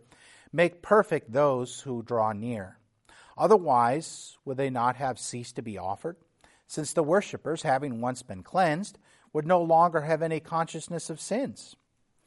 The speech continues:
But in these sacrifices there is a reminder of sins every year. For it is impossible for the blood of bulls and goats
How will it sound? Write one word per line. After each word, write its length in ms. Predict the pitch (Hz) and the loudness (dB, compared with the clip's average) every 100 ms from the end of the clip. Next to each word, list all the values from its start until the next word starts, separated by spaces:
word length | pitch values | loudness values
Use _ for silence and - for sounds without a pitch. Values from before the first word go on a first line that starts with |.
| _ _ _ _ - | _ _ _ _ -8
But 100 | 117 | -6
in 100 | 113 | -4
these 220 | 156 151 | -6 2
sacrifices 840 | 160 143 147 - 135 135 - 139 | 4 4 0 -2 -2 -2 -4 -8
there 240 | 117 127 127 | 0 2 2
is 100 | 123 | 0
a 60 | |
reminder 580 | 120 117 123 147 147 151 | -2 0 2 2 2 0
of 80 | 139 | -2
sins 580 | - 160 156 123 120 - - | -4 -2 -2 -2 -6 -12 -10
every 540 | 127 113 110 117 120 | -8 -6 -6 -6 -6
year. 480 | 101 117 110 95 95 _ _ _ _ _ _ _ - | -6 -6 -6 -6 -10 _ _ _ _ _ _ _ 0
For 180 | 143 | 4
it 80 | 160 | 4
is 140 | 165 175 | 4 0
impossible 800 | - - 196 190 - 147 110 104 | -2 4 4 4 2 -2 -2 -2
for 160 | 143 | -2
the 100 | 127 | -2
blood 240 | 120 143 156 | 4 4 4
of 160 | 120 | 4
bulls 420 | 139 165 156 127 | 4 6 6 2
and 280 | - 143 127 | -6 -8 -2
goats 480 | 135 139 131 - | 0 0 -2 -12